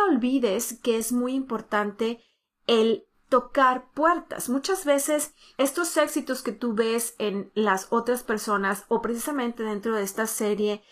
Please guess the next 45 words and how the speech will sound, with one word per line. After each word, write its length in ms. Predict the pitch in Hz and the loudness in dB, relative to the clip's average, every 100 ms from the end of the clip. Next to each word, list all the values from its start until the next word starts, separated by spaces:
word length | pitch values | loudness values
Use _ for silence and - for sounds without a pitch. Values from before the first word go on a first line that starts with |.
| - - | -18 -2
del 340 | 202 226 214 | 2 4 4
hombre 240 | 220 226 233 | 4 4 2
detrás 320 | 214 202 196 | 2 -2 0
del 140 | 208 | 0
éxito, 560 | 226 226 202 - 196 190 - - | 0 -2 -6 -2 -2 -2 -12 -2
lo 180 | 262 269 | 2 2
que 100 | 285 | 0
sucede 380 | 277 269 330 349 | -2 0 2 2
es 120 | 339 | 0
que 140 | 320 | 0
ellos 280 | 302 311 302 | 0 -2 -2
han 160 | 285 285 | -4 -2
tocado 520 | 294 269 262 262 262 | -4 0 0 0 -2
puertas, 520 | 262 370 427 214 202 | -2 -2 -2 -6 -4
han 260 | 240 285 285 | -2 0 0
ido 240 | 294 359 | 0 0
a 120 | 320 - | -2 -2
tocar 360 | 226 220 214 | -4 -4 -2
puertas 400 | 220 214 226 220 | -2 -2 -4 -2
y 60 | 233 | -2
el 80 | 226 | 2
día 140 | 269 | 2
de 100 | 285 | 4
hoy 140 | 269 | 4
están 260 | 269 269 247 | 2 -2 -4
teniendo 340 | 247 240 233 | -4 -2 0
el 60 | 233 | 0
éxito 320 | 226 220 226 | -2 -4 -6
que 100 | 214 | -6
tienen, 420 | 208 247 233 226 - - - | -4 -2 -2 -4 -8 -20 -4
que 100 | 226 | -4
tú 300 | 220 277 277 | 0 0 2
ves 300 | 247 311 392 | 2 0 0
en 80 | 294 | -2
las 100 | 233 | -2
redes 200 | 214 220 | -2 -4
sociales, 580 | 208 - 202 196 196 - - - _ | -6 -2 -2 0 -4 -8 -20 -20 _
precisamente 720 | 262 240 269 269 294 254 240 | 0 2 0 0 -2 -2 -4
porque 380 | 254 220 214 226 | -2 -2 -2 -4
se 160 | 214 214 | -2 -2
atrevieron 560 | - 214 202 226 240 | 0 0 2 2 0
a 100 | 233 | -2
tocar 460 | - 175 - 160 - | -6 -6 -4 -4 -6
puertas. 480 | - - - - - | 0 0 0 -8 -8
Entonces, 540 | 190 226 220 214 208 | -2 -2 0 -2 -2